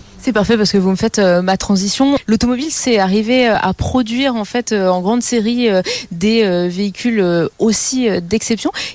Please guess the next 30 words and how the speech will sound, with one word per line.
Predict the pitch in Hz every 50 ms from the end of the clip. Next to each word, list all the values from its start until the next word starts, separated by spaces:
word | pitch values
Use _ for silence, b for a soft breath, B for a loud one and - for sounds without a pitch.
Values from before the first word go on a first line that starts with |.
| B _
Qu'est-ce | - 247 - -
que | - 370 415 370
vous | 277 240 208 220
avez | 196 180 190 - - _
appris, | 214 226 - - - 240 285 330
vous, | 277 202 196 214 254 320 330 B B B B B
euh, | 180 180 180
dans | 180 185
le | 185
cadre | - 240 233 220
de | 214
ce | 202 -
partenariat | - 208 190 - 220 214 214 214 220 226
avec | 226 190 175 170 -
Alpine ? | 185 185 - 277
Qu'est-ce | 311 - 226 -
que | - 190
ça | 165 - 214 202
vous | 190 202 214 208 220
a | 180 - - - -
apporté | 254 247 - 240 226 - - - 262 269 -
concrètement | - - 294 277 - - 240 - - 226 254
de | 277 247 196
travailler | - - 208 202 202 220 247
avec | 240 202
des | 170 180 175
gens, | 170 196 226 247 254 240
euh, | 202 180
de | 165 165 190
l'automobile ? | 185 196 - - 247 226 185 160 170 165